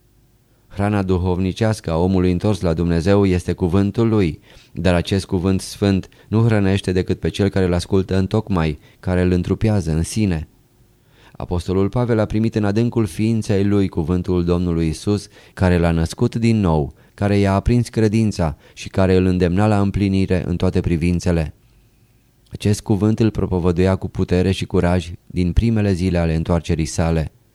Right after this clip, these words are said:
"Am propovăduit întâi celor din Damasc, apoi în Ierusalim, în toată Iudeea și la neamuri."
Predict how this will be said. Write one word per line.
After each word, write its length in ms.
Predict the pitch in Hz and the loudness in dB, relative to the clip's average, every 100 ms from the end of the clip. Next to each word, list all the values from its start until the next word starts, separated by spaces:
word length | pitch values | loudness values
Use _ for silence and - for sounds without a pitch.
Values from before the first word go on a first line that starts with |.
| _ _ _ _ _ _ _ _ _ _ _ _ _ _ _ _ _ _ _ - | _ _ _ _ _ _ _ _ _ _ _ _ _ _ _ _ _ _ _ -2
"Am 200 | 92 87 | 0 2
propovăduit 680 | 95 92 85 87 87 104 | 2 2 2 2 2 2
întâi 240 | 104 95 98 | 2 2 0
celor 300 | - 92 90 | 2 2 4
din 180 | 87 | 2
Damasc, 500 | 85 80 85 98 - - | 2 2 2 0 -2 -10
apoi 340 | - - 90 87 | -8 0 0 2
în 140 | 90 | 0
Ierusalim, 760 | 87 85 85 - 76 87 101 101 | 2 0 0 -2 0 0 0 -2
în 140 | - | -6
toată 240 | 87 92 - | -4 -2 0
Iudeea 580 | 82 80 87 98 98 95 _ | 0 0 2 2 0 -4 _
și 160 | - | -6
la 120 | 78 80 | -4 0
neamuri." 480 | 95 98 87 78 | 0 2 0 -4